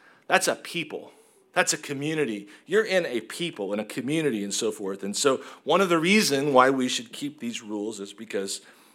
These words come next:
we are in the presence of God. When you're home, you're still in the household of God. You're still in the church. When you're at work, you're still in the household of God. You're still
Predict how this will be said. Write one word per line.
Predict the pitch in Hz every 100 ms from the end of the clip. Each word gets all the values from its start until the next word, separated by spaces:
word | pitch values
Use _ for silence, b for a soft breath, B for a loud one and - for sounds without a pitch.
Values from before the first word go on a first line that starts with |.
| b -
we | 101 110
are | 117 127
in | 120 113 123
the | 127
presence | - 90 87 98
of | 98 104
God. | 127 165 98 - B B B B
When | - 127
you're | 131 127
home, | 123 127 185 170
you're | 120
still | 117 - 113
in | 117
the |
household | 110 101 - 101 104
of | 113
God. | 151 190 - - b b b b b
You're | 98 110
still | - 104 104
in | 113 113
the | 120
church. | 120 - 101 - - - -
When | 113 113
you're | 113 123
at | 113
work, | 110 143 151
you're | 131
still | - 98 104
in |
the | 110
household | 117 113 - 120
of | 120
God. | 139 127 98
You're | 98
still | - 113